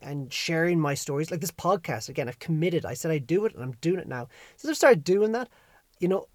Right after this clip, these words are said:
the results have been absolutely amazing. People are reaching out to me, um, things are happening, doors are opening, and just it's like something changed. It's like, you know, I realized that, you know, the world is my oyster. The, the online community, the,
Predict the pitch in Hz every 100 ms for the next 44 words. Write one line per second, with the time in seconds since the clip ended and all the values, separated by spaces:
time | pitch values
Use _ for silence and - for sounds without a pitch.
0 | - 180 185 160 247 247 214 175 165 175
1 | 175 - 156 147 147 135 151 139 123 -
2 | 233 208 185 170 175 147 - 147 147 156
3 | 113 - - - 156 156 147 143 139 -
4 | - 208 180 160 160 156 131 113 175 190
5 | 170 156 160 165 - 131 127 - 147 151
6 | 220 - - - _ _ _ _ _ _
7 | - 247 294 233 165 - 190 165 139 117
8 | - 143 190 175 - 170 160 160 151 185
9 | 196 156 139 123 143 143 147 147 _ 107
10 | 151 143 147 151 170 175 156 147 135 131
11 | 131 143 - 113 131 113 - _ _ 156
12 | 143 175 170 147 151 143 151 139 131 135
13 | 123